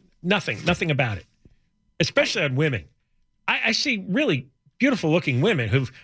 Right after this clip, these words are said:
completely disfigured themselves with, with just all kinds of, uh, it's, it's like graffiti. It's like spray paint. I,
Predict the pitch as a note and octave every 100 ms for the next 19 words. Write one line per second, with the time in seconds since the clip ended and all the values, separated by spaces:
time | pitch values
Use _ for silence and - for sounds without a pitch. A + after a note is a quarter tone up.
0 | - E3 - - B3 C#4 D#3+ G#2+ B2 -
1 | D#3+ C3 B2+ A#2 G#2 C3+ A2+ G2 - -
2 | - - - - _ _ _ _ _ _
3 | - C#3 C3+ - - C3 - B2 - F#3+
4 | D#3+ D#3+ - F#3+ A#3+ D3 A#2 F2+ - C3+
5 | D3+ A#2+ D#3 F3+ C#3+ - E3 A#2+ D#3+ -
6 | D4 C#4+ - - _ - - - - -
7 | - F3 E3 - - - A3+ D4+ - A#2+
8 | E2 F#2+ C3 D#3